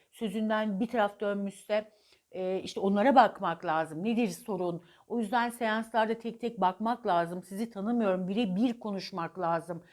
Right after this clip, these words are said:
Şimdi bilmediğim bir şey için burada genel var. Tabii ki birçok kişide oluyor. Olmayanlar da var. Ama nedeni ne? Altındaki şey ne? Sizin bir arınmaya mı ihtiyacınız var?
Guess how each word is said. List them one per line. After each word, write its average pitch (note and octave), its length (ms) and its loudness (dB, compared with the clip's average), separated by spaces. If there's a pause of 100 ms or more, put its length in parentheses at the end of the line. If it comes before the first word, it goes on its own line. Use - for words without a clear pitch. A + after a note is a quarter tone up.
(240)
Şimdi G3 180 -4
bilmediğim A3+ 500 2
bir G#3 40 -6
şey A3 200 -6
için G#3+ 260 -6
burada G#3 200 2
genel A#3+ 460 6
var. D#3+ 220 6 (260)
Tabii G#3 240 -4
ki G3 140 -10
birçok G#3 380 -6
kişide G3+ 320 -4
oluyor. G#3 480 4 (320)
Olmayanlar F#3+ 720 0
da A#3+ 120 2
var. F3+ 240 8 (240)
Ama F3+ 380 -2
nedeni G3 500 2
ne? D3 240 -2 (220)
Altındaki G3 600 -6
şey G#3+ 280 0
ne? D#3+ 200 0 (360)
Sizin G#3 440 -2
bir A3 160 0
arınmaya G#3 400 2
mı A#3 80 4
ihtiyacınız F#3 640 0
var? E3 220 -2